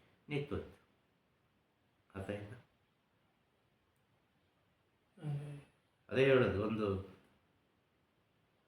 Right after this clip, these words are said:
Speaker 1: ಏನ್ ಹೇಳೋದು, ದೊಡ್ಡ
Speaker 2: ಹಾ.
Speaker 1: ಒಂದು ಅನಾಹುತವನ್ನು
Speaker 2: ಅನಾಹುತ.
Speaker 1: ದಾಟಿದ್ದಿ ಅಂತ ಹೇಳೋದು. ಇದು ನಮಗೆ ತಿಳಿದಿರುವಂಥ ಸತ್ಯ. ಇದು ನಾವು ಹೇಳ್ಬೋದು. ಅದು ನೀವು ಹೇಗೆ ಅರ್ಥ ಮಾಡ್ತೀರಿ ನನಗೆ ಗೊತ್ತಿಲ್ಲ.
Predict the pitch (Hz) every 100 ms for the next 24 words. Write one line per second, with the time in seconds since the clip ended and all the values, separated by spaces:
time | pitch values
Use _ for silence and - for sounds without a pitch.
0 | _ _ - 113 107 95 90 90 - -
1 | _ _ _ _ - 107 110 131 147 139
2 | 131 123 123 123 117 147 143 113 113 107
3 | 98 95 104 113 98 87 - - 120 139
4 | 127 127 127 127 117 117 113 - 101 123
5 | - 98 - - - - _ _ - -
6 | _ _ _ - - - - - - -
7 | 135 131 151 143 131 104 - - - -
8 | - _ _ _ _ _ _ _ _ _
9 | _ _ - 131 135 143 139 135 127 127
10 | 123 120 - 110 107 101 95 98 - 76